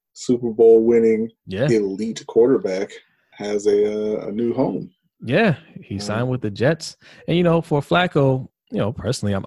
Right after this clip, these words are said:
Speaker 2: I'm a Flacco fan. I'm happy for him, right? He's closer to home. In fact, he, he's from New Jersey. He's gonna be
Speaker 1: Mm-hmm.
Speaker 2: playing in New Jersey. They, you know,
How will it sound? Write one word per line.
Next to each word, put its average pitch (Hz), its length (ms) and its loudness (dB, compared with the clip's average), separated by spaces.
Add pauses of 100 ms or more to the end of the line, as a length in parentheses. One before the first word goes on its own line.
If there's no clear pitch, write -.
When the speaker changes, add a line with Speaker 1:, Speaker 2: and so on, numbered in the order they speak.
Speaker 2:
I'm 95 80 -10
a 92 60 -14
Flacco 110 440 -2
fan. 113 380 0 (480)
I'm 117 140 -2
happy 120 300 0
for 98 260 -4
him, 123 120 -6 (300)
right? 98 380 -6
He's 98 480 -8 (420)
closer 123 300 -4
to 104 100 -2
home. 117 300 0
In 98 60 -4
fact, 110 200 -2
he, 127 140 -4
he's 143 160 2
from 165 160 -2
New 131 140 -2
Jersey. 104 440 -4 (380)
He's 98 160 -14
gonna 110 160 -4
be 107 80 -4
Speaker 1:
Mm-hmm. 110 80 -10
Speaker 2:
playing 107 500 -6 (360)
in 143 120 0
New 117 80 -2
Jersey. 92 380 -10 (100)
They, 90 120 -12
you 90 120 -16
know, 87 160 -16